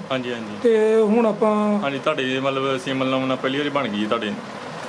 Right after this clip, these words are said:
Speaker 2: ਅੱਛਾ, ਪਹਿਲੀ ਵਾਰੀ ਗੱਭਣ ਹੋ ਗਈ ਹੈ
Speaker 1: ਹਾਂਜੀ,
Speaker 2: ਨਾ?
Speaker 1: ਸੀਮਨ ਨੇ ਵਧੀਆ ਲੱਗਾ, ਹਾਂਜੀ।
Speaker 2: ਤੇ ਪਿੰਡ ਜ਼ਰੂਰ ਆਪਣਾ ਦੱਸ ਦਿਓ, ਕਲਾਨੌਰ ਆ?
Speaker 1: ਕਲਾਨੌਰ ਆਈ ਟੀ ਲਾਗੇ ਡੇਰੇ, ਹਾਂਜੀ।
Speaker 2: ਅੱਛਾ, ਡੇਰੇ
Speaker 1: ਹਾਂਜੀ,
Speaker 2: ਆਪਣੇ।
Speaker 1: ਲਾਗੇ ਪਹਿਲਾਂ ਹੀ ਬਣੇ ਹੋਏ ਡੰਗਰ ਸਾਡੇ।
Speaker 2: ਅੱਛਾ, ਅੱਛਾ।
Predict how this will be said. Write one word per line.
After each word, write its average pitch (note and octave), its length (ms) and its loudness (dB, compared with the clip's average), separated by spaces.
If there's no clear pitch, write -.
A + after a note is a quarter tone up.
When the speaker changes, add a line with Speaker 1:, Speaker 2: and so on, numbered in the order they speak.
Speaker 2:
ਅੱਛਾ, G#3 180 2
ਪਹਿਲੀ B3+ 280 2
ਵਾਰੀ B3 140 2
ਗੱਭਣ A3 300 0
ਹੋ A3+ 80 4
ਗਈ F3 60 0
ਹੈ - 40 0
Speaker 1:
ਹਾਂਜੀ, E3 200 2
Speaker 2:
ਨਾ? G3+ 60 -2
Speaker 1:
ਸੀਮਨ C3 260 0
ਨੇ C#3 60 0
ਵਧੀਆ B2 240 0
ਲੱਗਾ, G#2 260 -2
ਹਾਂਜੀ। G2+ 220 -6
Speaker 2:
ਤੇ G3 480 4
ਪਿੰਡ C4 220 4
ਜ਼ਰੂਰ C4 300 2
ਆਪਣਾ B3+ 240 2
ਦੱਸ A3 180 2
ਦਿਓ, G#3+ 80 2
ਕਲਾਨੌਰ A#3 460 2
ਆ? C4+ 60 4
Speaker 1:
ਕਲਾਨੌਰ C#3+ 360 -2
ਆਈ C3+ 140 2
ਟੀ B2+ 140 -2
ਲਾਗੇ A#2 200 -2
ਡੇਰੇ, G#2 240 -2
ਹਾਂਜੀ। G#2 220 -4
Speaker 2:
ਅੱਛਾ, G3 180 0
ਡੇਰੇ F3 300 2
Speaker 1:
ਹਾਂਜੀ, F#3 160 0
Speaker 2:
ਆਪਣੇ। F#3+ 120 0
Speaker 1:
ਲਾਗੇ C3 300 2
ਪਹਿਲਾਂ C3 220 -2
ਹੀ D#3+ 60 -2
ਬਣੇ D3 180 0
ਹੋਏ C3 80 0
ਡੰਗਰ A#2+ 240 -2
ਸਾਡੇ। A#2+ 180 -2
Speaker 2:
ਅੱਛਾ, - 320 -4
ਅੱਛਾ। E3+ 300 -2